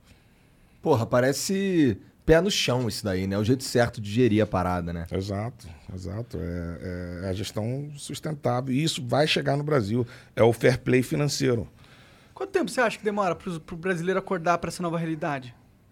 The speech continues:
Speaker 2: Cara, isso tem que ser rápido, né, cara? Eu acredito que,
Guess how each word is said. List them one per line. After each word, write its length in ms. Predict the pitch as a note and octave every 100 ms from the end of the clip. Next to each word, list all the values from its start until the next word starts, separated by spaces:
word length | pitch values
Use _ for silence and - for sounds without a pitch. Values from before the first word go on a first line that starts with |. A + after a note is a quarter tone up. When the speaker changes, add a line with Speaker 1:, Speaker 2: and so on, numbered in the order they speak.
| _ _ _ -
Speaker 2:
Cara, 240 | G#2 F2+
isso 180 | F#2+ A2+
tem 180 | - B2
que 100 | -
ser 140 | C#3
rápido, 500 | B2+ B2 B2+ - F#2
né, 180 | G2 G2+
cara? 260 | - B1 A#1+ - _ _ _ _ - - - _ -
Eu 120 | G2
acredito 500 | G2 F2+ F#2+ G#2 B2
que, 480 | - B2+ B2 A#2